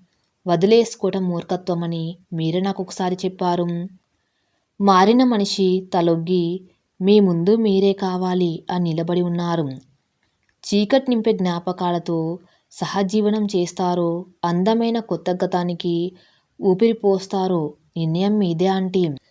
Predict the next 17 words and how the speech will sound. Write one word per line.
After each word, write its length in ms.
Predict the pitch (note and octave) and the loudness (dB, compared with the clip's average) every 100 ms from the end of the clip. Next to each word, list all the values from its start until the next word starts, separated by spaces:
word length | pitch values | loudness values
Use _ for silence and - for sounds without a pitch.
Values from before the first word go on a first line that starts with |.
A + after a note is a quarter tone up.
| _ _ _ - | _ _ _ 0
ఒకటి 320 | G#3 A3+ A3 | 4 4 4
మాత్రం 460 | G3 E3 D#3 G3 G#3 | 4 0 -2 0 2
నిజం, 440 | G3 G3+ F3 C#3+ D3+ _ _ _ _ F#3 | 2 2 0 -2 -8 _ _ _ _ 4
నేను 300 | G3 G#3+ C4 | 6 6 6
మనోహర్ 500 | G#3+ F#3+ F#3 F#3 F3+ | 4 2 2 0 0
మనస్ఫూర్తిగానే 840 | F3 F3+ - G#3 G3 G3 D#3+ F3+ | 0 -2 0 4 4 6 4 2
ఇష్టపడ్డాము 680 | F#3+ G3 F#3 F3+ F3+ F3+ F#3 | 0 -2 0 0 2 0 0
ఒకరినొకరిని. 720 | F#3 F3+ F3+ F3+ F3 F3 E3+ E3+ F#3 _ _ _ _ _ F#3+ | 0 -2 0 0 0 0 -2 -4 -10 _ _ _ _ _ 2
మీ 180 | G#3 G#3 | 6 6
నిర్ణయమే 680 | F3+ G3 G#3+ G#3+ G3 E3 - - | 6 6 6 6 2 0 -6 -4
మా 60 | F3+ | 2
భవిష్యత్తు 500 | F3 E3 G#3 G3+ G#3+ | 4 4 2 2 2
నిర్ణయిస్తుంది 920 | G3 F3+ F3+ F3+ - F3+ F3 E3 D#3 - | 2 2 0 -2 -4 -2 0 -2 -6 -8
అని 420 | F3+ F3+ E3 E3 F3+ - - - | -4 -2 -2 -4 -8 -18 -20 -6
మనోహర్తో 520 | E3+ F3 G3 A3 G#3+ G#3+ | 0 2 4 4 2 0
కలిసి 320 | F3+ E3 F#3+ | 0 0 2
వెళ్ళబోయింది. 640 | F3 F3+ F3 F3 E3+ D#3 | 2 2 2 0 0 -2